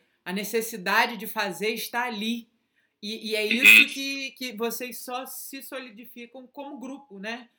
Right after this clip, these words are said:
Speaker 1: A necessidade de fazer está ali. Então, sabemos que vamos fazer sem nada.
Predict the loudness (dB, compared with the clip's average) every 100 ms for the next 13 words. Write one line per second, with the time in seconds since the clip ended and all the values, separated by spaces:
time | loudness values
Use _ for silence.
0 | _ _ -14 -12 -10 -12 -12 -8 -8 -8
1 | -14 -10 -10 -8 -12 -10 -14 -14 -14 -12
2 | -12 -10 -12 -16 -20 -12 -12 -10 -14 -14
3 | -12 -10 -8 -10 -12 _ _ _ _ -8
4 | -8 -6 -8 -8 -14